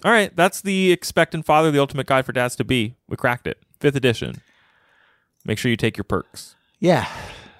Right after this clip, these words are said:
Speaker 2: <laughs> Now you're fully prepared to be a dad. And
Speaker 1: That's
Speaker 2: there's
Speaker 1: it.
Speaker 2: nothing, nothing will stop you.
Speaker 1: I'm fully empowered.
Speaker 2: Mm-hmm.
Speaker 1: Um, we'll, the, we're gonna bank episodes,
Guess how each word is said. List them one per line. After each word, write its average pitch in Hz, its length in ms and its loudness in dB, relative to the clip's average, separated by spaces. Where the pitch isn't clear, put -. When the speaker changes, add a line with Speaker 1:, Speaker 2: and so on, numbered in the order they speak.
Speaker 2:
<laughs> 147 80 6
Now 135 140 2
you're 147 160 6
fully 151 280 2
prepared 120 480 -2
to - 100 -18
be 113 100 -6
a 113 60 -8
dad. 92 420 -6
And - 100 -8
Speaker 1:
That's 120 200 2
Speaker 2:
there's 165 140 6
Speaker 1:
it. - 20 2
Speaker 2:
nothing, 123 280 -6
nothing 123 280 -2
will 110 100 -6
stop - 380 -12
you. 190 200 -10
Speaker 1:
I'm 110 240 0
fully 127 260 4
empowered. 98 480 0
Speaker 2:
Mm-hmm. - 500 -12
Speaker 1:
Um, 95 640 0
we'll, 113 880 4
the, 113 400 2
we're 117 160 0
gonna 127 580 4
bank 127 320 2
episodes, 143 960 2